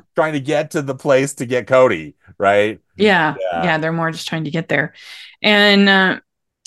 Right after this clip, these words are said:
Speaker 2: and I, I did, I do think that he, Even Rude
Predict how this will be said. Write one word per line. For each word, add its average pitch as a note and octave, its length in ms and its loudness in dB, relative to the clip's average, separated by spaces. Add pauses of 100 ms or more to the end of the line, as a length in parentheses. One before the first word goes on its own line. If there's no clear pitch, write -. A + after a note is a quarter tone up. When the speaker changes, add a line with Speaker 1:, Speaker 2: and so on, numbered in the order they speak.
(120)
Speaker 2:
and A#3 280 2
I, - 560 -2
I A3+ 180 0
did, A#3 440 -8
I G#3+ 80 0
do A#3+ 220 -4
think A3 420 -8
that F#3 560 -2 (220)
he, F#3+ 160 -6
Even F#3+ 420 -4
Rude F#3 560 -2